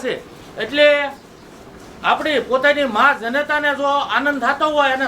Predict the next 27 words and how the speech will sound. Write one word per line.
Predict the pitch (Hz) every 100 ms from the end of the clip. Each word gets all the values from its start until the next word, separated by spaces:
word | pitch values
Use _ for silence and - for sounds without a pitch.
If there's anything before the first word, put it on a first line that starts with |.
| 233
છોકરાઓના | 262 277 277 277 254
વખાણ | 254 262
કરે | 269 254
કે |
નહીં | 240 254
હો | 277
ભાઈ, | 262 254
મારે | 226 247 240 - - - -
દીકરી | 185 226 269
દીકરીમાં | 240 240 254 254 247 247
કાંઈ | 220 240
વાંધો | 226 226 233
નથી | 233 233 240 - - 196
અને | 233 240
ભાઈ | 254 226
બધી | 233 233 247
એને | 247 208
હુંચકો | 233 226 254
પડે, | 233 240
બધું | 226 220 240
કામ | 226 233 233
કરે. | 226 226 - - -
તો | 269
આ | 226 269 294
જ | 285
રીતે | 302 302
આપણા | 247 233 277 277